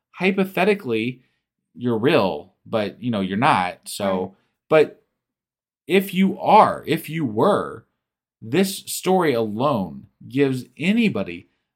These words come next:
Speaker 1: the right to be fucking pissed.
Speaker 2: Mm-hmm.
Speaker 1: You would literally bet our sanity, our lives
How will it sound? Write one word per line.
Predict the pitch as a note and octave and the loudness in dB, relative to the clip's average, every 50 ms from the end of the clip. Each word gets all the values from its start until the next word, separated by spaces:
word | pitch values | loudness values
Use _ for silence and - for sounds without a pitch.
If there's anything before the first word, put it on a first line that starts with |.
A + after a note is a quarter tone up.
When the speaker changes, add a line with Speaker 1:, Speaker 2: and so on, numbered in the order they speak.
| _ - | _ -4
Speaker 1:
the | B2+ B2 | -2 0
right | A#2 A2+ C#3 D3+ B2+ G2+ F2+ - - - | 2 4 4 4 4 2 -2 -6 -12 -14
to | - | -8
be | A#2+ A#2+ A#2+ | -4 -4 -4
fucking | A#2 - - - A#2+ A#2+ - A2 G2+ F#2+ - - - | -4 -4 -6 -6 -6 -6 -6 -6 -6 -6 -6 -8 -10
pissed. | - - - - - - - - - | -8 -8 -8 -8 -10 -16 -16 -12 -8
Speaker 2:
Mm-hmm. | G#3+ G#3+ A3+ A3+ A#3+ G#3+ G#3+ A3+ A3 - | -8 -6 -4 -4 -4 -6 -6 -8 -10 -10
Speaker 1:
You | A#2 A#2+ C#3 E3 | -6 -4 -2 0
would | D#3+ E3 E3 D3+ C3 | 0 0 0 0 0
literally | B2+ C3 C#3 D3 D#3+ D#3+ E3 E3+ E3 D#3+ D#3+ D#3 C#3+ | 0 0 0 0 0 0 0 0 0 0 0 -2 -2
bet | B2 G#2 - - D3 C#3 A#2 G2+ - - - - _ _ _ _ _ _ _ _ | -2 -4 -2 0 2 2 2 0 -2 -8 -16 -20 _ _ _ _ _ _ _ _
our | A2+ A#2+ A#2+ | -8 -8 -6
sanity, | - - - C3 B2+ B2 A#2+ A2 F#2+ F#2+ F2+ - - | -6 -6 -4 -2 -2 0 0 -2 -2 -4 -4 -6 -8
our | - G#2 A2 | -8 -6 -6
lives | G#2 G#2 A2+ A2+ A2 G#2 F#2 F2+ E2+ E2+ - - | -4 -2 0 0 0 0 0 -2 -6 -10 -16 -18